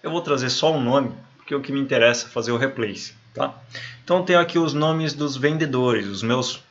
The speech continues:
friends, né? Rachel, Ross, Mônica, Chandler, e são seis friends, tá bom? Eu vou apagar esse script aqui e vou trazer o load distinct com meus vendedores.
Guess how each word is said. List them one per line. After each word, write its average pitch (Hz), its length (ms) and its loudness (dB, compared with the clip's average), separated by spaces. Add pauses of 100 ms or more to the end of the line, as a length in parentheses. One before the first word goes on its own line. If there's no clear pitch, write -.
friends, 117 500 4
né? 123 260 0 (360)
Rachel, 139 580 2
Ross, 135 440 4
Mônica, 135 680 2
Chandler, 139 640 2 (600)
e 135 100 -4
são 139 300 0
seis 147 320 -2
friends, 117 480 -2 (160)
tá 113 80 -16
bom? 143 280 -2 (1040)
Eu 175 120 -6
vou 185 280 0
apagar 117 480 4
esse - 460 -6
script - 540 -6
aqui 170 360 -6 (500)
e - 60 -6
vou 143 120 0
trazer 135 460 2
o 143 160 -6
load 120 340 0
distinct 120 640 -4
com - 120 -10
meus 120 280 0
vendedores. 120 760 -2